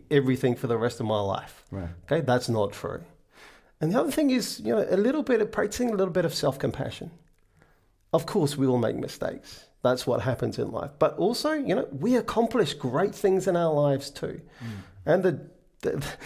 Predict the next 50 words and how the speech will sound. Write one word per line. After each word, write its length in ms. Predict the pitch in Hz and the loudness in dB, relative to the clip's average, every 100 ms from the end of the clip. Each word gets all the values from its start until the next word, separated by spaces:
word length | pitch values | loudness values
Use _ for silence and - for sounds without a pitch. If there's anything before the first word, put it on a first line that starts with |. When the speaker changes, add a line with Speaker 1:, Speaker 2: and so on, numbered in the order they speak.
| - - | -16 -4
Speaker 1:
the, 180 | - 180 - - - - _ | 2 2 0 -12 -20 -20 _
the, 100 | - - | -4 -2
the 160 | - 143 | 2 4
thing 200 | 220 277 | 6 6
that 160 | 143 | 4
backfires 560 | 156 175 - 160 123 117 | 4 2 2 2 2 2
for 80 | 120 | -2
us 80 | 117 | 0
sometimes 360 | 151 160 139 | 0 2 2
is 100 | 123 | 2
that 160 | 131 113 | 2 0
all 220 | - 233 | 2 2
the 80 | 247 | 4
negative 480 | 175 170 180 175 147 | 6 4 2 0 -2
stuff 240 | - 131 - | 0 -2 0
that 60 | |
we 120 | 127 | -2
do 140 | 117 131 | 2 2
is 100 | 123 | 4
really 200 | 147 143 | 2 2
sticky. 520 | - - 147 117 - - - | 0 0 0 0 -4 -12 -4
Speaker 2:
Mm. 540 | 127 147 143 120 90 85 | 2 4 4 2 -2 2
Speaker 1:
Our 120 | 143 165 | 4 6
mind 340 | 160 175 151 | 6 6 6
likes 460 | 143 151 160 170 - | 6 6 4 2 2
that 200 | 139 127 | 2 0
stuff. 640 | - 117 95 - - - _ - - | -2 -2 -2 -4 -16 -20 _ -10 0
It's, 280 | 147 147 147 | 0 0 -2
it's 220 | 156 - | 0 0
searching 500 | - 180 175 143 143 | 4 4 4 6 6
out 160 | 147 143 | 4 2
for 80 | |
the 60 | 120 | -2
stuff 280 | - 147 143 | -2 0 0
that 80 | 135 | 0
we 140 | 127 | 0
can 180 | 147 131 | 0 0
problem 360 | - 170 160 117 | 0 -2 0 0
solve. 320 | - - - - - - | -2 -8 -10 -16 -20 -2
But 80 | - | 4
all 120 | 196 | 6
the 120 | 277 247 | 6 4
stuff 300 | - 220 - | 4 2 2
that 120 | 175 | 2
we 140 | 147 | 2
do 480 | 135 - 127 240 302 - - - | 0 0 2 2 0 -4 -14 -6
Speaker 2:
Mm. 180 | 123 110 | -4 -2
Speaker 1:
successfully, 680 | 98 143 - 196 - 330 135 | -2 0 0 -2 -2 -4 -4
it 160 | - | 0
goes, 240 | 175 180 | 2 2